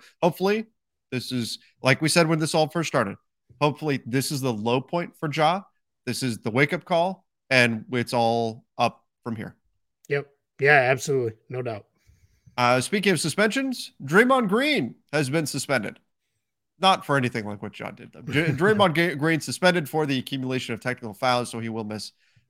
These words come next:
Speaker 1: uh, the Warriors' next game. Uh, I haven't looked. Who do the Warriors play next?
Speaker 2: The Hawks.
Speaker 1: The Hawks. Okay.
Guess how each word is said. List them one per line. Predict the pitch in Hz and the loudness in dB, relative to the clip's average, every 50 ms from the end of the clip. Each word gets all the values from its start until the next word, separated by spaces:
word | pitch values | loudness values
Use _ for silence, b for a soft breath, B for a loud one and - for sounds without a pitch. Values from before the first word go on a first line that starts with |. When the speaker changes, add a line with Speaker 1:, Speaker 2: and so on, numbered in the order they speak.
| _ - | _ -6
Speaker 1:
uh, | 110 107 110 110 107 | -4 -2 -2 -2 -4
the | 98 110 | -4 -6
Warriors' | 104 110 113 110 110 107 - - - | -4 -2 -2 -2 -2 -4 -8 -8 -6
next | 117 113 113 - - - - 120 | -6 -4 -4 -6 -8 -16 -4 2
game. | 139 156 170 185 190 196 202 196 185 - _ _ _ _ _ _ _ _ _ - | 6 6 8 8 8 6 2 0 -4 -8 _ _ _ _ _ _ _ _ _ 2
Uh, | 147 160 175 180 185 190 196 202 214 220 233 247 - | 4 4 6 6 4 4 2 2 0 -2 -2 -2 0
I | 220 233 | 2 2
haven't | 247 302 349 320 | 2 0 -2 -2
looked. | 339 330 - - | -4 -4 -4 -2
Who | - 254 | -2 -2
do | 254 | -2
the | 277 | -2
Warriors | 254 247 262 262 254 240 233 | -2 0 0 0 0 -2 -4
play | - - 240 247 | -2 -2 -2 0
next? | 190 131 - - - - - _ _ _ _ | 0 -2 -4 -6 -12 -16 -18 _ _ _ _
Speaker 2:
The | - 117 | -6 -2
Hawks. | 117 131 147 156 151 - - - - - - _ _ _ _ _ _ _ _ _ | 4 6 8 8 8 6 2 -4 -14 -14 -14 _ _ _ _ _ _ _ _ _
Speaker 1:
The | - 120 | -4 0
Hawks. | 139 202 269 277 220 - - - - - | 2 4 4 4 2 -2 -6 -10 -6 -6
Okay. | 175 196 - 202 233 240 | -4 -2 -2 -2 -4 -4